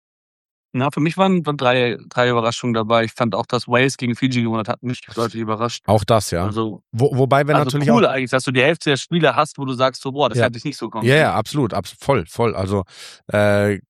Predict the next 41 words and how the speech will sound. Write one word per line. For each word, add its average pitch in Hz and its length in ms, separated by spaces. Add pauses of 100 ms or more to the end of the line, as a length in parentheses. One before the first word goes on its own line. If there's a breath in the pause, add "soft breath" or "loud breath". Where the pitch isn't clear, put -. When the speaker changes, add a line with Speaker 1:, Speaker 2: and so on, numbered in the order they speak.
Speaker 2:
gerade 123 300
Wales, 139 240
aber 120 240
Wales, 123 460
ne, 156 260
wir 107 460
hatten's 123 240
ja 127 100
schon 120 440 (100)
dann 110 220
eben 117 160
bei 113 100
den 110 100
Six - 220
Nations. 117 460 (520)
Die 113 80
sind 120 280
von 120 180
einer 117 80
Mannschaft, 120 400
die 104 160
gar 120 240
keine 123 240
Chance 117 340
hatte, 127 300
zu - 100
einer 113 120
Mannschaft 113 340
geworden, 113 400
die 110 260
echt 127 240
competen - 420
konnte. 98 380 (600 loud breath)
Und 113 160
offensichtlich 110 460
gehen 120 180
sie 113 60
diesen 107 200
Weg 104 200
weiter. 113 440
Und 104 240